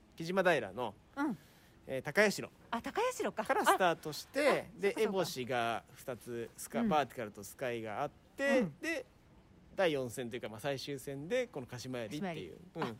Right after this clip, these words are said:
Speaker 2: そうかそうか。で、あと北信越の
Speaker 1: の選手権も兼ねてみたいな。
Speaker 2: 選手権も兼ねて。
Speaker 1: うん。
Speaker 2: そうだ。じゃあ、あー、で、えーっと、それ、これが最終だもんね。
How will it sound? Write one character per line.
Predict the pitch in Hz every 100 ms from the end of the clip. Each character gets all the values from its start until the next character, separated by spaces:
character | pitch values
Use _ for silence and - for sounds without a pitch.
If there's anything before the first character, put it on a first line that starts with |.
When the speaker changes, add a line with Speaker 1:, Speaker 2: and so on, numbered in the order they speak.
| - - -
Speaker 2:
そ | -
う | 320
か | 220
そ | 180
う |
か。 | - - - -
で、 | 302
あ |
と | 311
北 | 240 - 247
信 | 254 240 196
越 | 165 - 156 131 131 - - - - -
の | - 415
Speaker 1:
の | 277
選 | 254 202
手 | 175
権 | 180 202
も | 226
兼 | 214
ね | 160
て |
み | 170
た | 190
い | 165
な。 |
Speaker 2:
選 | -
手 | 175
権 | - -
も |
兼 |
ね | 156
て。 |
Speaker 1:
う |
ん。 | 104 - - - - -
Speaker 2:
そ | -
う | 170
だ。 | - - - - - -
じ | 214
ゃ | 165 156
あ、 | - 165 151 151
あ |
ー、 | 160
で、 | 302 294 -
え | 208 196 185
ー |
っ | -
と、 | - 180 175 175 175 170 170 - -
そ | -
れ、 | 226
こ | 226
れ | 233
が | 277
最 | 220 180
終 | 180
だ | 170
も |
ん | - -
ね。 | 269